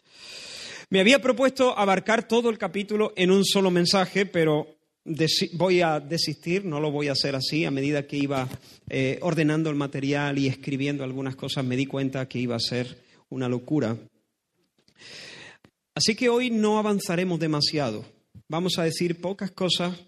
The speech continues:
y no podré evitar ser un poco técnico, en, por lo menos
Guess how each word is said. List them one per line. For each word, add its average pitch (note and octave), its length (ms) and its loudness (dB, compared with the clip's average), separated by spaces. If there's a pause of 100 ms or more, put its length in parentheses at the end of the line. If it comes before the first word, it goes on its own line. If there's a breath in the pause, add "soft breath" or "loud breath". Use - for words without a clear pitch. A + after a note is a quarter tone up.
(600 loud breath)
y F3+ 220 2
no A3+ 420 2 (640)
podré F3+ 580 4
evitar E3+ 640 0 (540)
ser F#3 300 0
un G3 120 0
poco G3 300 -4
técnico, D#3 720 -2 (560 soft breath)
en, D#3 260 0
por D#3+ 160 -2
lo D3+ 60 0
menos G3 260 2